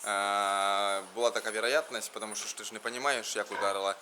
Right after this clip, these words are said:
що вони там встануть або ще щось. Ми їх перевертали, щоб не було пролежнів. Но на п'ятий день поняли, що це безсмислено, і просто їх вирізали.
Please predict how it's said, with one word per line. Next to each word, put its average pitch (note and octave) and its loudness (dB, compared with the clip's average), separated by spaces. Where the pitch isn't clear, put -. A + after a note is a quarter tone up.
що - -4
вони A#2 0
там A2+ -2
встануть B2+ 0
або A2 -4
ще G#2+ -4
щось. - -4
Ми C3 -2
їх B2 -4
перевертали, A2 2
щоб G#2 -6
не G#2+ -6
було A2+ -6
пролежнів. - 0
Но G#2+ 2
на G#2 -2
п'ятий A2 2
день A#2+ 2
поняли, G#2+ -2
що - -6
це A2 0
безсмислено, G#2+ 0
і A2 -2
просто - -2
їх G2 -6
вирізали. F#2 2